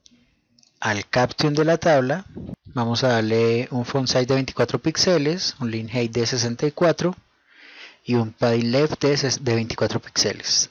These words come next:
alineado a la izquierda. Vayamos viendo. Ya. Muy bien. Ahora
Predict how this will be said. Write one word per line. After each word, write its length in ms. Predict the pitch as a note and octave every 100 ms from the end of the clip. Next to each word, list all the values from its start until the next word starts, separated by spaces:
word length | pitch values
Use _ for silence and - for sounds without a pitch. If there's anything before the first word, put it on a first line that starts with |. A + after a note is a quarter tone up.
| -
alineado 600 | C3+ C#3+ D3+ C#3 C3+ C#3
a 40 |
la 80 | C3+
izquierda. 560 | - - D3 A#2 - - - _ _ _ _ _ _ _ - -
Vayamos 460 | A2+ G#2 G2+ A2
viendo. 420 | A#2 B2+ D3+ F#3 F3 - - - - - - - - - - _ _ _ _ _ _ _ _ _ _ _
Ya. 400 | - A2+ G#2 C3+ - E2+ - _ _ _ _ _ _ _ _ _ _ _ _ _
Muy 440 | - B2 A#2 A#2
bien. 440 | A2+ A2+ A#2+ F3+ - - - - - - - - - - - _ _ _ _ _ _ _ _ A#3+ A#3+ _ _ _ _ _ _ _ _ _ _ _ _ _ _ _
Ahora 520 | C#3 C#3 C#3 C3 C#3